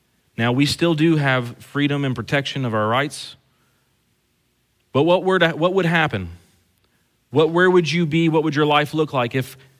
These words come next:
one day, as it very well could in the future, laws were passed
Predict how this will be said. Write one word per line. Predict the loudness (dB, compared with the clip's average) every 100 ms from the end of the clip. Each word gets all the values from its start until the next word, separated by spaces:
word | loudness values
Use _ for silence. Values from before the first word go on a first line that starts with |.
| _ _ _ _ _ _ _ _ -6
one | 0 2
day, | 2 4 4
as | 2
it | 0
very | 2 2
well | 2 0
could | 0 0
in |
the | -2
future, | -4 -6 -4 -10 -12 _ _ _ _ _ _ _ _ _ _ -8
laws | 0 2 2 0
were | -4
passed | -4 -2 -2 -4 -10 -16